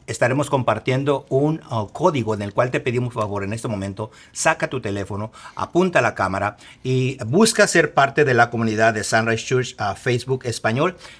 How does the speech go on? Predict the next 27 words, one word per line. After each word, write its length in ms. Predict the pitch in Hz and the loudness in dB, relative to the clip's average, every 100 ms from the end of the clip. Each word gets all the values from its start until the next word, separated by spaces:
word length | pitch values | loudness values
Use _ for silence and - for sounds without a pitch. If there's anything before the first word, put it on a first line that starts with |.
| _ | _
Nos 180 | 113 113 | -6 -4
estaremos 480 | 120 117 131 143 123 | -2 -2 0 0 -2
comprometiendo 640 | 123 117 110 98 120 127 | -4 -2 -4 -4 -4 -2
nuevamente, 480 | 113 104 113 127 135 | -2 -2 -2 -2 -4
si 120 | 107 | -4
tú 80 | 98 | -4
eres 160 | 110 104 | -6 -4
parte, 360 | - 120 123 139 | 0 0 -2 -4
para 220 | 107 98 | -2 -4
que 80 | - | -6
puedas 320 | 117 117 - | -4 -4 -4
participar 680 | - 95 107 - 113 143 175 - - _ | -6 -8 -8 -10 -4 -2 -2 -10 -20 _
y 260 | 208 262 254 | -2 -2 -2
comentar 500 | 151 143 143 180 180 | 0 0 0 0 -2
incluso 580 | 147 139 160 - 135 135 - - | -4 0 0 0 -2 -4 -14 -6
de 180 | 113 | -2
las, 340 | 127 117 113 - | 2 2 2 -2
am, 400 | 113 107 104 101 - - | -2 0 -2 -6 -14 -12
ah, 220 | 98 98 | -10 -6
grabaciones 480 | 107 117 110 131 127 | 0 2 2 0 -4
que 80 | 117 | -4
estaremos 280 | 107 104 101 | -4 -4 -4
haciendo 280 | 104 104 98 | -4 -6 -4
durante 380 | 95 104 98 | -2 -2 -2
la 100 | 95 | -4
semana. 320 | 87 85 71 65 - _ _ _ - | -6 -8 -8 -12 -20 _ _ _ -6
Ok, 200 | 254 | 0